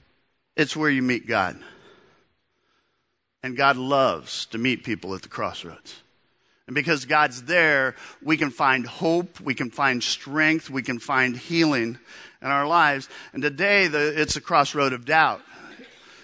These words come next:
You know, it's a crossroad I don't, I don't think we talk a lot about in the church, but it's a crossroad that most of us face in life.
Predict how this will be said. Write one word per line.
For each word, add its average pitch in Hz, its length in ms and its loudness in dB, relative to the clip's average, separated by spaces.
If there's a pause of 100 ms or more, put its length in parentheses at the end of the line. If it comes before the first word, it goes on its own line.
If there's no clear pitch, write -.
(140)
You 131 60 -8
know, 139 140 4
it's 135 180 -2
a 123 480 2
crossroad 147 640 0
I 135 120 4
don't, 139 180 0
I 143 100 2
don't 147 160 0
think 143 160 -2
we 127 80 -4
talk 147 320 2
a 139 60 -8
lot 131 280 2
about 104 460 0
in 120 200 -4
the 117 100 0
church, 160 500 -2
but 123 220 0 (360)
it's 143 300 -2
a 139 60 -2
crossroad 156 720 0
that 120 220 0
most 147 420 -2
of 139 80 -2
us 131 160 -2
face 120 640 -2
in 139 160 -6
life. 143 500 0